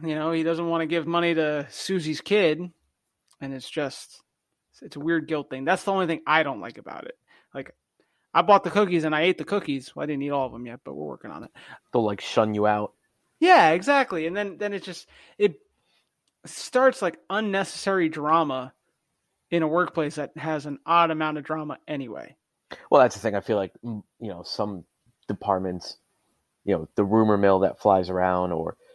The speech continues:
Speaker 2: if anyone hears something negative about someone, they, they almost get happy 'cause they're like, "Oh, now I got one up on someone else," you know, and now when it comes time for a detail or promotion, you know, I'm better than them. Or, you know, people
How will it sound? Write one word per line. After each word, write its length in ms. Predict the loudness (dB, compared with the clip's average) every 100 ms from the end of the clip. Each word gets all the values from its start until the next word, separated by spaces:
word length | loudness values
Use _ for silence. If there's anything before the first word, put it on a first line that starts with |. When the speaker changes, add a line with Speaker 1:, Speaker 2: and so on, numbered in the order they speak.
| -6
Speaker 2:
if 120 | 0
anyone 300 | 4 4 4
hears 360 | 2 4 4 4
something 360 | -2 -2 -2 0
negative 400 | 2 2 2 2
about 300 | 0 0 0
someone, 400 | 0 2 0 -4 _ _ _ _
they, 140 | 4 4
they 280 | 4 2 0 _ _ _ _ _ _ _ _ 2
almost 260 | 4 4
get 240 | 6 4 4 _ _ _ _ _ _ _
happy 400 | 2 4 4 0
'cause 180 | -6 -4
they're 80 | 0
like, 120 | 4
"Oh, 160 | 6 6
now 180 | 4 4
I 60 |
got 200 | 6 6 4 -20 -10 2
one 180 | 6 6
up 140 | 6
on 140 | 4 4
someone 280 | 2 4
else," 360 | 4 2 -4 -4
you 80 | 0
know, 120 | 0
and 80 | 2
now 140 | 2
when 120 | 2
it 60 | 0
comes 200 | -4 -6
time 200 | -2 0
for 120 | 0
a 80 | -2
detail 340 | -2 0 2 2
or 40 |
promotion, 540 | 2 4 4 2 -4 -6 _ _ _
you 80 | 2
know, 240 | 2 0 -4 _ _ _ _ _ _ _ _
I'm 180 | 4 6
better 240 | 6 6 2
than 160 | -2
them. 280 | -8 -10 -14 -8
Or, 260 | -2 -2 -2
you 140 | -4
know, 260 | -6 -8 -10
people 280 | -8 -6